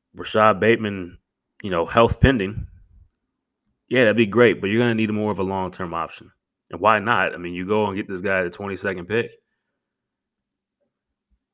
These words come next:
and you're having a, a cheaper option at receiver long-term until you have to pay this guy again.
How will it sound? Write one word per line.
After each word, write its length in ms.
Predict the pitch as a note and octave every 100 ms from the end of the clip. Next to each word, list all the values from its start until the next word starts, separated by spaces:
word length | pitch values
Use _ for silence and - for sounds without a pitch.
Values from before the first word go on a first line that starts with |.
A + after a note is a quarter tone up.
| _ _ _ _ _ _ _ _
and 460 | F2+ F2+ F2 F2 - _ _ _ _ _ _ _ _ _ _
you're 160 | F#2 F#2+
having 300 | F#2+ G2 F#2
a, 140 | F2+ F2+
a 60 |
cheaper 380 | - A2+ G2 F#2+
option 320 | G#2 A#2 G#2+
at 120 | F#2+
receiver 380 | F2 - A2 F#2+
long-term 540 | F2+ F#2 F2+ A2 E2+ - - -
until 200 | - F#2
you 100 | F#2
have 100 | F2+
to 80 | -
pay 160 | G2
this 140 | F2 D#2+
guy 220 | F2 D#2+
again. 300 | F2 E2